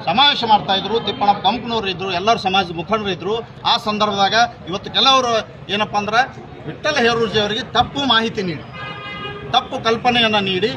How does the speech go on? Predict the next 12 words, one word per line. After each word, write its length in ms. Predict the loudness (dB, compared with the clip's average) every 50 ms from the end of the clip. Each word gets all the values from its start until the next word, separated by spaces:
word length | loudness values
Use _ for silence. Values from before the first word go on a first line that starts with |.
| -6 -12 -14 -8 -6
ಈ 100 | -4 0
ಒಂದು 200 | 0 0 0 0
ಸಮಾವೇಶ 480 | -2 -2 0 2 4 4 4 2 0 -4
ಯಶಸ್ವಿ 460 | -4 -4 -4 -4 -4 -4 -4 -2 0
ಆಗಬಾರ್ದು 540 | 4 4 4 4 4 6 6 6 6 4 0
ಅಂತ 140 | -6 -6 -6
ತಿಳ್ಕೊಂಡು 380 | -8 -8 -4 -4 -2 -2 -2
ತಪ್ಪು 520 | -4 -6 -10 -12 -2 0 0 0 0 -2 2
ಬಾವುಟ 260 | 4 4 4 4 2
ತೋರಿಸ್ಲಿಕ್ಕೆ 540 | 0 -2 -2 -4 -2 -4 -6 -6 -6 -6 -4
ತಯಾರು 320 | -2 2 4 4 4 4
ಮಾಡಿದ್ರು. 460 | 2 0 -2 -4 -10 -14 -14 -16 -16